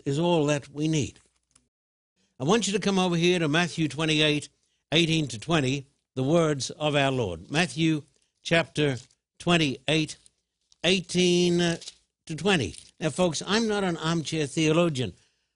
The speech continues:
I've been to places, I've seen stuff. Jesus came and spoke to them, saying, "All authority has been given to me in heaven and on earth. Go, therefore,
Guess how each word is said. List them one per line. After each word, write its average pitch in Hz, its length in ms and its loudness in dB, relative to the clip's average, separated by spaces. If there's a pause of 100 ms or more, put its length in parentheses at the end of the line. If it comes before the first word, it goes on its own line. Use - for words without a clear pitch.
(140)
I've 151 220 0
been 185 220 2
to 143 80 -4
places, 135 480 -2 (100)
I've 147 180 -2
seen 156 420 0
stuff. - 600 -12 (960)
Jesus 156 460 2
came 180 280 2
and 143 140 0
spoke 185 380 -2
to 165 100 -4
them, 156 160 2
saying, 160 540 2 (440)
"All 208 240 2
authority 160 680 0
has 139 240 -4
been 147 240 -2
given 196 340 0
to 180 120 -6
me 180 220 -2
in 165 80 -4
heaven 165 520 -2
and 170 260 -2
on 170 420 -2
earth. 165 380 -4 (360)
Go, 202 200 2
therefore, 185 720 0